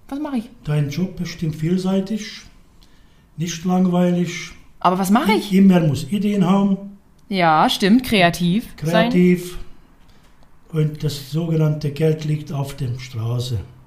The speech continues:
Speaker 1: Denkst du, dass es so
Speaker 2: Ich
Speaker 1: ist?
Speaker 2: denke, ja, aber da-, dafür muss man viel tun. Nicht nur Meinung bilden und nicht dafür tun.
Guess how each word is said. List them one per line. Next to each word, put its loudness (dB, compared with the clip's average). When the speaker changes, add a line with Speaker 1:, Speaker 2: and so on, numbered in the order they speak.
Speaker 1:
Denkst 2
du, 4
dass 2
es -4
so -2
Speaker 2:
Ich 2
Speaker 1:
ist? -2
Speaker 2:
denke, 2
ja, 2
aber 0
da-, 2
dafür 0
muss 2
man 2
viel 2
tun. 0
Nicht -2
nur 0
Meinung 4
bilden 4
und 6
nicht 0
dafür 0
tun. -2